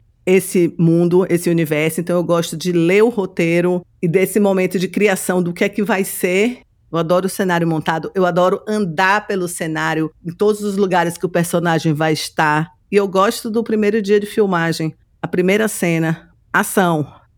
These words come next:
É um milésimo de segundo, assim, que de uma alegria intensa.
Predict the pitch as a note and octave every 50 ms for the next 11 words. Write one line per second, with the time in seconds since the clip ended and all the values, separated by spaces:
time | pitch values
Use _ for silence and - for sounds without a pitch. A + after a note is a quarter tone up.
0 | _ _ _ _ - - F3+ F#3 G#3 A3+ B3 C4+ B3+ A3 G3+ G3 G#3 G#3+ A3 A#3
1 | A3 G#3+ G3+ F3+ G3 - - A3+ F#3 D#3+ E3+ F#3 F#3 F3+ F3+ F3 F#3 F3+ F3 -
2 | - - F3 E3+ E3+ F3 F3 F3 - - _ _ _ _ _ - - - - F#3
3 | F3 E3 F3+ G#3 G3+ G3 G3 G3 F#3+ D#3 - E3+ F3 F3 F3+ F3 F3+ - G3 G#3+
4 | B3+ B3 - - - G#3 F#3+ F#3 F#3+ G3+ G3 - - - B3+ B3 C#4+ E4+ -